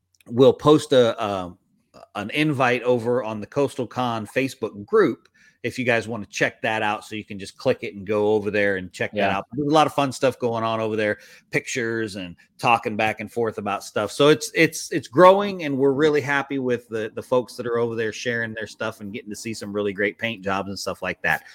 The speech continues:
Speaker 1: So don't forget to check that out. But you can also email us at Indie invasion at gmail dot com if you know of any of those games that we don't know about, like Raven Feast,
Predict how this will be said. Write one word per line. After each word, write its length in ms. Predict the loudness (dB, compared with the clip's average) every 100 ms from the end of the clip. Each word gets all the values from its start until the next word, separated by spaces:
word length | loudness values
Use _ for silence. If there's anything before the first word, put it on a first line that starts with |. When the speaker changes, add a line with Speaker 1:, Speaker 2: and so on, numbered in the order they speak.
| -20 -8
Speaker 1:
So 300 | 0 0 0 _ _ _ -4
don't 160 | -4
forget 180 | -4 -8
to 40 | -4
check 260 | -4 -2
that 180 | 0 2
out. 160 | 2 2
But 120 | 2
you 40 |
can 100 | 6
also 260 | 6 6 2
email 500 | 2 2 4 6 6
us 160 | 4 2
at 100 | -2
Indie 280 | -2 0 0
invasion 420 | 2 4 2 -2
at 80 | -4
gmail 400 | -4 0 0 0
dot 180 | -2
com 320 | 2 2 2 -2 -16 -12 -4
if 160 | -2
you 80 | 0
know 180 | 4 4
of 80 | 4
any 200 | 0 0
of 40 |
those 200 | 0 0
games 320 | 2 2 2
that 120 | -2 4
we 140 | 6
don't 160 | 8 8
know 140 | 8
about, 260 | 10 8 6
like 220 | -2 -4 -2
Raven 380 | 4 6 4 2
Feast, 480 | 0 0 -2 -12